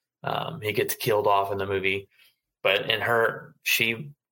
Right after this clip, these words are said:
brought him back to life and all this stuff and this thing, and it's, it's, it sounds so crazy, and you're probably like, "What the heck?"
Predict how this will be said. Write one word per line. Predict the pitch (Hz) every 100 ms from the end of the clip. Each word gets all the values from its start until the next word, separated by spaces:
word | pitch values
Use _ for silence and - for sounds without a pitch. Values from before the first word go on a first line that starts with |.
| _ _
brought | - 110 117
him | 120
back | 117 120
to | 117
life | 107 104 101 104 - - -
and | 104
all | 101 101
this | 98
stuff | - 101 98
and | 101 104
this | 101 -
thing, | 101 98
and | 95
it's, | 95 98 -
it's, | 110 113 - - - - _ _ -
it | 123 -
sounds | - 139 131 -
so | - 120
crazy, | 117 110 104 104 104
and | 104
you're |
probably | 104 110 107
like, | 98 98
"What | 131 143 -
the |
heck?" | 131 123 123